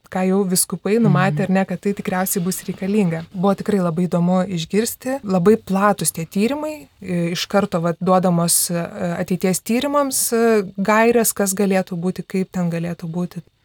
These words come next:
Speaker 1: Labai prasminga buvo nuvykti, Liuveno universitetas ir šiaip labai garsus yra, e, katalikiškas universitetas ir kad būtent šita tema, tai yra tas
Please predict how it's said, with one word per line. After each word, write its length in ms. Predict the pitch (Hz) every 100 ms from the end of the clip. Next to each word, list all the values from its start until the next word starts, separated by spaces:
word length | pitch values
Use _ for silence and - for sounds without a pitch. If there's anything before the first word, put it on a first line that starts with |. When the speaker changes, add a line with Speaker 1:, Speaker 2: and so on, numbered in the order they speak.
| _
Speaker 1:
Labai 180 | 190 185
prasminga 600 | 202 180 - 220 208 175 170
buvo 220 | 170 185
nuvykti, 600 | 175 165 208 - 269 247
Liuveno 320 | 202 196 185 175
universitetas 720 | 165 175 170 202 202 180 -
ir 80 | 165
šiaip 300 | - 208 -
labai 240 | 180 190
garsus 540 | 180 175 - 208 233 240
yra, 100 | 233
e, 680 | 240 226 202 208 202 196 -
katalikiškas 720 | 202 202 208 226 - 202 -
universitetas 640 | 196 190 - 214 214 202 - - - -
ir 120 | 175
kad 160 | - 170
būtent 340 | 190 220 196
šita 320 | - 180 190 190
tema, 420 | 180 175 185 247 262
tai 100 | 190
yra 80 | 190
tas 220 | 185